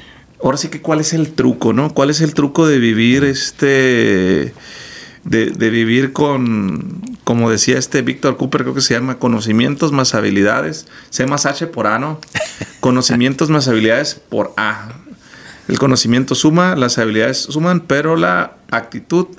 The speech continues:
Speaker 1: este,
Speaker 2: Sí.
Speaker 1: multiplica. Si mal no recuerdo si era su charla ted.
Speaker 2: Ujú.
Speaker 1: Tú tienes esa actitud de que todo el tiempo vas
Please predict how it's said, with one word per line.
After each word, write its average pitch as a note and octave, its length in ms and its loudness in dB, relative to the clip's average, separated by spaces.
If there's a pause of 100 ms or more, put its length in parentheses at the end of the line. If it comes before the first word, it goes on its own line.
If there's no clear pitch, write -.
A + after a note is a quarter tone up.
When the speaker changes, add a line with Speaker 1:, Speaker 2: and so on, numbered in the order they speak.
(400)
Speaker 1:
este, G#2 760 0
Speaker 2:
Sí. - 80 -10
Speaker 1:
multiplica. A2+ 1080 0
Si G#2 60 -2
mal A2 160 2
no B2+ 80 0
recuerdo A2+ 320 0
si - 120 -2
era A2+ 120 2
su A2 160 -8
charla A#2 360 -2
ted. D#3+ 140 -4
Speaker 2:
Ujú. F2 460 -6
Speaker 1:
Tú B2+ 80 2
tienes D#3 240 2
esa D3+ 180 -2
actitud B2 460 -2
de C#3 120 0
que A#2 120 -2
todo A2+ 180 2
el B2 100 -2
tiempo C3 320 0
vas B2 540 -2